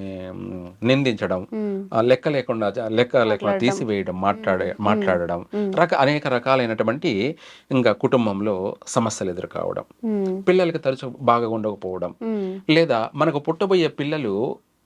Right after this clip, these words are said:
Speaker 1: ఆ, అవయవ లోపాలతో పుట్టడం.
Speaker 2: మ్మ్.
Speaker 1: అవయవ లోపాలంటే కన్ను లేకనో, కాలు లేకనో,
Speaker 2: మ్మ్.
Speaker 1: లేదంటే పుట్టారనుకున్నాం,
Speaker 2: మ్మ్.
Speaker 1: వాళ్ళకు బ్రెయిన్ మెచ్యూరిటీ లేకపోవడం.
Speaker 2: ఓకే.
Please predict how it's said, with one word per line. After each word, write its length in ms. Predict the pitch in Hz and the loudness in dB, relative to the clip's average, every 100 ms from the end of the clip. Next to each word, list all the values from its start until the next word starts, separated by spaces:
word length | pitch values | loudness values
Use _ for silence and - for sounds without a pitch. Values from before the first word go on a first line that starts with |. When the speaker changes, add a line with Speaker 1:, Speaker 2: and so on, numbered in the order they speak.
| - | 0
Speaker 1:
ఆ, 480 | 120 127 110 101 104 - 214 - 120 | 6 6 6 2 -2 -6 -14 -6 0
అవయవ 340 | 117 175 160 | 4 4 4
లోపాలతో 560 | 123 110 110 95 95 95 | 0 0 -2 -4 -4 -6
పుట్టడం. 440 | 92 98 95 95 - | -4 -2 -2 -4 -8
Speaker 2:
మ్మ్. 300 | 233 208 202 | -6 -4 2
Speaker 1:
అవయవ 320 | 127 147 147 | 4 4 2
లోపాలంటే 680 | 127 120 120 113 117 151 214 _ _ _ - | 2 2 0 0 0 -4 -6 _ _ _ 0
కన్ను 160 | 143 127 | 2 4
లేకనో, 380 | 110 101 101 101 | 4 2 0 -2
కాలు 300 | - 123 113 | 0 0 2
లేకనో, 460 | 104 95 87 90 - | 0 -2 -4 -6 -6
Speaker 2:
మ్మ్. 300 | 233 220 185 | -4 -2 0
Speaker 1:
లేదంటే 380 | 180 165 160 156 | 4 4 4 -6
పుట్టారనుకున్నాం, 960 | - 135 147 131 107 107 95 95 90 - _ 220 | -10 -6 -2 -2 -2 -2 -2 -4 -8 -10 _ -4
Speaker 2:
మ్మ్. 120 | 208 | 4
Speaker 1:
వాళ్ళకు 220 | 156 147 | 4 2
బ్రెయిన్ 340 | 113 131 160 | 2 2 2
మెచ్యూరిటీ 420 | 131 123 127 110 98 | -2 -4 -6 -8 -6
లేకపోవడం. 480 | 92 - 85 80 - _ 214 | -8 -8 -8 -8 -10 _ -12
Speaker 2:
ఓకే. 600 | 196 - 214 190 185 | -12 -12 -12 -10 -12